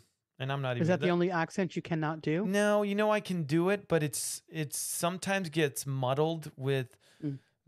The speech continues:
Speaker 1: the, the British accent. And in all efforts to not insult Australians in confusion with muddling their beautiful accent with the British accent, I will, I won't do it. So,
Speaker 2: Okay.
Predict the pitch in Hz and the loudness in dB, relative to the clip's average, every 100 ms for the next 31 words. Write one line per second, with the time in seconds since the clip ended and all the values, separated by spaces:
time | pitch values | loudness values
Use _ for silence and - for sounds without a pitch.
0 | 123 143 135 120 127 127 117 139 165 - | 0 2 2 0 -2 -2 0 0 0 0
1 | 165 160 - 175 - 156 151 143 - 151 | 0 0 -2 -4 -2 -2 0 -2 -4 -4
2 | 139 156 165 180 190 185 - 156 160 147 | -4 2 4 6 6 4 0 0 0 -2
3 | 131 - - - 143 135 143 156 160 156 | -4 -8 -10 -6 -4 0 2 2 0 -4
4 | 151 147 131 120 113 - 131 131 - - | -4 -4 -2 -4 -4 -8 -4 -4 -6 -4
5 | 139 139 135 131 131 131 127 - 127 - | -2 -2 -2 -4 -6 -8 -10 -8 -8 -6
6 | 135 127 127 120 113 117 113 - _ _ | -6 -4 -4 -4 -2 -2 -2 -6 _ _
7 | _ _ _ _ 135 143 151 151 139 127 | _ _ _ _ -2 0 0 -2 -4 -2
8 | 127 117 101 139 139 123 127 123 131 - | -2 -2 -4 -2 -2 -2 -4 -2 -4 -4
9 | 131 120 127 123 120 - - - 113 117 | -8 -8 -4 -4 -4 -6 -18 -12 -8 -6
10 | 110 104 113 131 123 113 113 104 - 110 | -4 -6 -4 -4 -4 -6 -6 -6 -8 -12
11 | 104 113 113 110 101 _ _ - 110 107 | -10 -8 -6 -6 -10 _ _ -8 -6 -6
12 | 98 98 85 - _ _ _ - 117 92 | -8 -12 -16 -18 _ _ _ -12 -8 -8
13 | 85 90 _ 156 147 - 240 | -10 -16 _ -16 -16 -14 -14